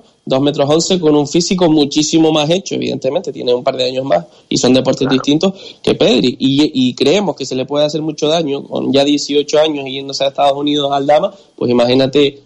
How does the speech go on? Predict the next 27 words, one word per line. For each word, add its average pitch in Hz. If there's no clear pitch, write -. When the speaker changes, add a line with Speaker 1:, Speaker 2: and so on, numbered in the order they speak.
Speaker 1:
a -
un 123
niño, 135
eh, -
dos 131
años 156
menor, 160
y 127
ya 135
si 156
tú 147
me 147
estás 139
diciendo, 143
si 123
parece 135
ser 139
que, 120
que 123
pueda 135
ser 170
los 127
propios 160
encargados 139
de 143
la -
formación 135